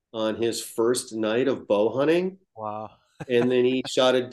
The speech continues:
Speaker 1: uh, you know, a second deer that fall, uh, you know, with a crossbow. And my youngest son, I wanna say that he shot a deer his first, uh, first evening of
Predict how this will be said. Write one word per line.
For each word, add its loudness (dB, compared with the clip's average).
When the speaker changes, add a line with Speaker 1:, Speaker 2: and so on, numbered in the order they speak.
Speaker 1:
uh, -4
you -2
know, 0
a -2
second -2
deer 0
that 2
fall, 2
uh, -6
you -2
know, 0
with 0
a -4
crossbow. 2
And -4
my 0
youngest 2
son, 0
I -8
wanna -2
say -2
that -6
he -4
shot 0
a 2
deer -2
his 0
first, -2
uh, -6
first 2
evening 2
of 0